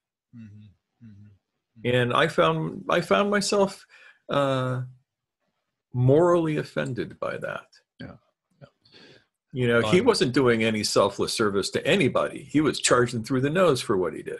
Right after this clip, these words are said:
Speaker 1: Right, right. Right. Though, though I, I've, I've certainly have heard of, or not necessarily had any direct relation to people who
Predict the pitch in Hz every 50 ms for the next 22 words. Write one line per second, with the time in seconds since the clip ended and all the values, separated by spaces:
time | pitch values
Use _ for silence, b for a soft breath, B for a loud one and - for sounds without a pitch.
0 | - _ _ - - 78 76 - _ _ _ _ _ _ _ - - - _ _
1 | _ _ B B B B B B B B B B B B B B B B - 123
2 | 107 107 - - - - - 170 156 147 151 160 156 170 147 139 135 147 147 135
3 | 135 131 151 147 135 131 - - - 175 170 - - 135 131 127 123 120 110 -
4 | _ _ _ _ _ _ _ _ _ _ _ - - 123 123 120 117 104 95 -
5 | _ _ _ _ _ _ - - - - - - - 156 165 175 175 175 170 170
6 | 170 170 165 160 151 147 - - 135 123 113 110 107 107 110 110 104 - - 120
7 | 113 110 104 107 - - 117 120 120 - 131 127 117 107 104 107 - - 127 120
8 | 117 110 107 117 117 113 107 107 104 107 104 - _ - - - _ _ _ _
9 | _ _ _ _ - 107 110 120 107 - - 107 101 113 120 117 - - 120 98
10 | - - _ _ - 110 - - 107 98 b b b b b b b b - -
11 | - - - 160 147 143 139 135 135 131 131 131 135 -